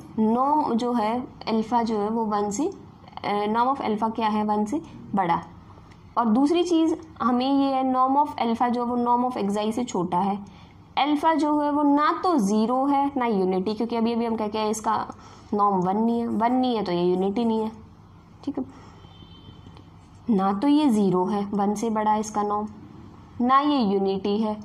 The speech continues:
और norm of alpha जो है norm of xi से छोटा है। ऊपर assumption क्या ली थी हमने induction के time में, याद करो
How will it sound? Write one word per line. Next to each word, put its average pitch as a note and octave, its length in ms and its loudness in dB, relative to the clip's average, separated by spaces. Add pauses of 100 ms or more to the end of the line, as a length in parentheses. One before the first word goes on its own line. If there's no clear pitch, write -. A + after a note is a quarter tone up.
(560)
और C4+ 160 4
norm C4+ 320 2
of C#4+ 200 2
alpha C4 420 2
जो C4 140 -2
है B3+ 240 0
norm B3 220 2
of B3+ 260 -2
xi A3 320 0
से C#4+ 220 -2 (160)
छोटा E3+ 300 -2
है। F#3 180 -2 (600)
ऊपर D#4+ 440 0
assumption B3 520 0
क्या F#4+ 140 2
ली A#3 220 2
थी E3+ 160 -4
हमने D#3+ 260 -2
induction F3+ 460 -2
के G#3 120 -4
time G#3+ 320 -2
में, C#4 140 -4 (120)
याद A3 340 0
करो G3+ 260 -4